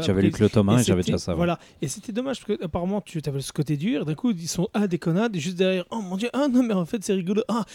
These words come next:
Speaker 2: alors ils te font le, oh mon Dieu, alors tu dis, ah, il va y avoir le truc, mais le, c'est, oh mon Dieu, on va se marrer, limite c'est ça,
Speaker 1: Bah
Speaker 2: c'est,
Speaker 1: ouais.
Speaker 2: c'est un peu les jacasses du, du, du truc. Donc t'as l'impression
Speaker 1: Mais
Speaker 2: qu'ils
Speaker 1: ouais.
Speaker 2: ils voient une connerie,
Speaker 1: Ça
Speaker 2: ils y vont.
Speaker 1: décompresse trop d'un coup.
Speaker 2: Voilà, c'est ça, ça te montre d'horreur,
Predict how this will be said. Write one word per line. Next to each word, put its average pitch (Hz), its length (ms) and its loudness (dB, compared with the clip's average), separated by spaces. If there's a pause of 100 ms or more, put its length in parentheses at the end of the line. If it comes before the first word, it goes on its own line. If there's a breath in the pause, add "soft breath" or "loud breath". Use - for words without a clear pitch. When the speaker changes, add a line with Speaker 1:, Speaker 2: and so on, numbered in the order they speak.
(200 loud breath)
Speaker 2:
alors 160 200 -4
ils 196 80 -2
te 226 120 0
font - 180 -6
le, 170 120 0 (100)
oh 233 180 -6
mon 185 120 -6
Dieu, 214 220 -2
alors 156 160 -4
tu - 100 -18
dis, 175 160 -4
ah, 160 60 -8
il - 0 -
va 170 40 -2
y - 40 -2
avoir 160 140 -4
le 160 40 -4
truc, 240 140 -4 (280 soft breath)
mais 170 120 2
le, 151 180 -2
c'est, - 200 -6
oh 220 120 0
mon 214 160 0
Dieu, 240 220 0 (100)
on 180 80 0
va 202 80 0
se - 120 -2
marrer, 196 280 2
limite 180 320 2
c'est - 100 -4
ça, - 200 0
Speaker 1:
Bah 98 100 2
Speaker 2:
c'est, 98 80 4
Speaker 1:
ouais. 107 60 6
Speaker 2:
c'est 226 120 6
un 85 60 2
peu 262 100 0
les 220 100 2
jacasses 226 480 -2
du, 160 220 0
du, 156 160 -2
du 151 140 -8
truc. - 240 -8 (320 loud breath)
Donc 160 100 -2
t'as 156 120 -2
l'impression 117 260 6
Speaker 1:
Mais 117 60 6
Speaker 2:
qu'ils 113 100 6
Speaker 1:
ouais. 98 80 2
Speaker 2:
ils 156 60 2
voient 214 100 6
une 247 80 -2
connerie, 240 320 4
Speaker 1:
Ça 208 60 0
Speaker 2:
ils - 20 4
y - 60 8
vont. - 20 6 (240)
Speaker 1:
décompresse 123 300 4
trop 127 200 6
d'un 107 140 6
coup. - 160 0
Speaker 2:
Voilà, 208 160 4
c'est 196 100 -4
ça, 196 200 0
ça - 140 -4
te 202 120 -4
montre 220 180 -2
d'horreur, 160 600 2